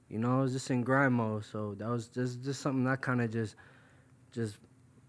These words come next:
put myself in the room and, and got it done, you know what I mean? And, and from there, it just, it carries. You build relationships, and you start,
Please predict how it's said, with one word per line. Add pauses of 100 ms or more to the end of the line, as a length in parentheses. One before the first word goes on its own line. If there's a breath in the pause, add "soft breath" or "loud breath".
(120)
put
myself
in
the
room
and,
and
got
it
done,
you
know
what
I
mean?
And,
and (640 soft breath)
from
there,
it
just,
it
carries.
You
build
relationships,
and
you
start,